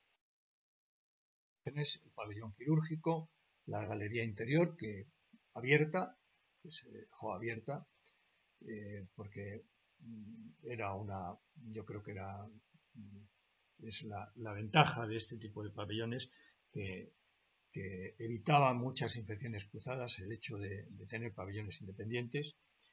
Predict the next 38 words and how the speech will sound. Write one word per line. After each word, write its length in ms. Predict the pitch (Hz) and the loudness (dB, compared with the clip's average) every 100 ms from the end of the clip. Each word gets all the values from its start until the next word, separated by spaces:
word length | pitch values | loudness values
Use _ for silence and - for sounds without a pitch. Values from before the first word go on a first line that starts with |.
| - | -8
Si 120 | - | -2
había 220 | 113 131 | 4 4
un 80 | 120 | 4
problema 280 | - 113 110 | 2 2 2
en 80 | 104 | -2
un 80 | 98 | -2
pabellón, 380 | 101 113 127 131 - - 101 | 0 0 0 -4 -12 -10 -6
se 140 | 98 - | -6 -2
podía 200 | 120 113 | -2 -2
cerrar 240 | 110 107 | -2 -2
un 100 | 110 | -2
pabellón, 340 | 107 98 113 98 | -2 -2 -2 -2
el 60 | |
resto 340 | 101 117 - 101 | -2 -2 -4 -6
del 100 | 95 | -6
hospital 420 | - - 117 104 | -8 -2 -2 0
puede 200 | 117 101 | 0 0
seguir 280 | 104 104 98 | -2 -4 -2
funcionando. 680 | 143 - 98 123 120 156 - - - - _ - | -4 -2 -4 -2 -4 -6 -10 -20 -20 -20 _ -2
Y 60 | 131 | 6
además, 440 | 147 165 160 - | 10 10 10 4
en, 420 | 139 131 123 135 - | 0 0 0 -4 -6
en 220 | 120 120 | -4 0
las 400 | 117 117 117 - 151 | 2 2 2 -2 -2
infecciones 560 | 117 151 123 135 127 | -2 0 2 0 0
antiguas 500 | 123 117 131 131 - - | 0 2 4 2 -4 -6
eran 340 | 117 113 180 | -4 -4 -6
menos 300 | 120 123 113 | -6 -4 -4
complicadas 720 | - 107 110 117 123 113 101 - _ _ _ _ - | -4 -6 -4 -2 0 -2 -6 -16 _ _ _ _ -2
que 140 | 110 | 0
las 460 | 101 104 101 - - - | 2 0 0 -2 -4 -6
infecciones 880 | 110 101 107 - 113 113 113 - | -4 -2 -4 -2 -2 0 -2 -2
de 160 | 101 101 | -4 -4
los 240 | 95 98 101 | -2 -4 -4
hospitales 480 | - 110 117 113 | -6 0 0 2
monolíticos 760 | 104 101 101 117 - - 113 - | 0 0 0 -2 -6 -6 -4 -4
que 100 | 117 | -6
aparecen 520 | 110 107 104 110 107 | -2 -4 -2 -6 -6